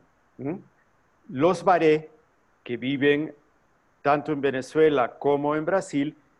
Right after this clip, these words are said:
estaban pasando por un proceso de pérdida de lengua y de pérdida de, eh, manifestaciones culturales. Eh, entonces, entonces,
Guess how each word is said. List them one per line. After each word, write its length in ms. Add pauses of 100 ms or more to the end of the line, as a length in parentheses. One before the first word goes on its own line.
(240)
estaban 720
pasando 580
por 140
un 100
proceso 560
de 100
pérdida 640
de 120
lengua 480
y 80
de 120
pérdida 640
de, 300 (640)
eh, 240
manifestaciones 1040
culturales. 760 (800)
Eh, 520 (720)
entonces, 760 (1400)
entonces, 840